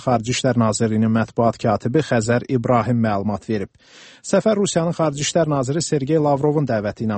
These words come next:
baş tutacaq. Səfər çərçivəsində Elmar Məmmədiyarov Moskvada Rusiyalı həmkarı ilə regional məsələləri və Türkiyənin təklif elədiyi Qafqaz Təhlükəsizlik və Əməkdaşlıq platformasını müzakirə eləyəcək.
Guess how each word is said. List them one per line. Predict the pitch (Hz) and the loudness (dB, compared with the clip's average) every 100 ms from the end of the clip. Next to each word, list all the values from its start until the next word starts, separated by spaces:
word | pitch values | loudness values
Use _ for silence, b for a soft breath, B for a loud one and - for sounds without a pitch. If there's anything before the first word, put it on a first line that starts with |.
| 104 | -2
baş | 104 - | -4 -4
tutacaq. | 123 104 104 - | -4 -2 -4 -6
Səfər | - 120 127 - | -4 -2 -2 0
çərçivəsində | 113 - 123 120 135 143 165 | -2 0 0 0 0 2 2
Elmar | 120 117 113 | 2 2 0
Məmmədiyarov | 110 107 104 143 170 - b b - | 0 0 0 2 2 -2 b b -2
Moskvada | 170 - 175 160 185 170 | -2 2 0 2 2 0
Rusiyalı | 156 151 131 | -2 -2 -2
həmkarı | 123 120 123 117 135 | -2 -2 0 0 0
ilə | 147 151 | 0 -2
regional | 127 120 120 123 127 | -2 -2 0 0 0
məsələləri | 117 131 113 113 156 | 0 0 0 0 0
və | 151 170 | -2 -2
Türkiyənin | 147 135 120 | -2 0 0
təklif | 120 117 - 123 | 0 -2 -2 0
elədiyi | 117 110 120 156 b b b - | 2 2 2 0 b b b -2
Qafqaz | 139 - 170 170 | 0 0 0 0
Təhlükəsizlik | - 139 117 139 - - 139 | 0 -2 0 -2 -2 -2 0
və | 143 | 0
Əməkdaşlıq | 139 135 - 135 - 147 - | 0 -2 0 -2 0 -4 -2
platformasını | - 113 - 113 104 101 - 107 | -4 -4 0 0 0 -2 -2 -2
müzakirə | 104 110 - 107 98 | 0 0 0 -4 -2
eləyəcək. | 92 - - | -2 -4 -6